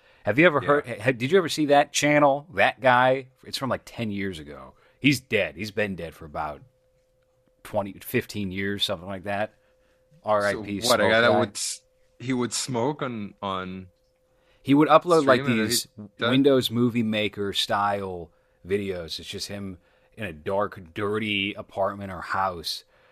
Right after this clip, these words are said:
Speaker 1: sitting in front of probably, like, a Compaq computer, smoking a cigarette and blowing smoke. And he finishes his cigarette, and that's the end of the video. Doesn't say anything. And he would just upload, like, one of these every couple of, uh, every couple of days. And, um,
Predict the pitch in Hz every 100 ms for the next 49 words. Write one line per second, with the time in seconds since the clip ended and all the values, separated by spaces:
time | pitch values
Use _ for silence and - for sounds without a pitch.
0 | _ _ - 117 107 101 110 98 - 98
1 | 95 92 104 98 - 110 101 98 - 104
2 | 95 - 101 92 92 95 90 80 76 _
3 | _ _ - - 98 92 92 82 - 90
4 | 85 78 71 - 104 82 90 90 85 -
5 | 87 82 85 80 98 87 82 76 - 87
6 | 82 82 87 92 85 90 87 82 82 78
7 | 71 107 95 87 95 90 82 78 71 _
8 | _ _ - 98 98 95 110 104 104 92
9 | 85 85 92 92 90 90 90 87 - -
10 | 90 98 92 85 82 - 113 92 95 -
11 | _ 110 127 139 139 131 117 95 92 78
12 | - _ _ _ _ _ 107 107 107 104
13 | 98 92 90 85